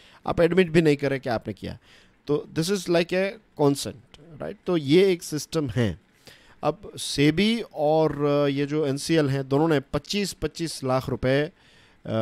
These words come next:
सेबी को दे दिए हैं और, अ, सेबी जो है वो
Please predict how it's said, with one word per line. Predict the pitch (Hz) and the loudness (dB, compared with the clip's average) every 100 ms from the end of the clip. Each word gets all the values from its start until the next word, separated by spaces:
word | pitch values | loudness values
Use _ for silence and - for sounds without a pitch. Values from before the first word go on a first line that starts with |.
| 113 113 110 - - | 0 -2 -6 -12 -14
सेबी | - 135 131 | -2 -2 0
को | 131 | 0
दे | 135 | 0
दिए | 143 156 | 0 0
हैं | 143 - _ - 113 | -4 -10 _ -18 -10
और, | 107 110 110 107 | -6 -4 -6 -6
अ, | 113 110 120 | -6 -6 -6
सेबी | - 220 285 | -2 0 0
जो | 175 151 | 2 2
है | 151 151 | 2 -2
वो | 139 143 147 | -2 -2 -2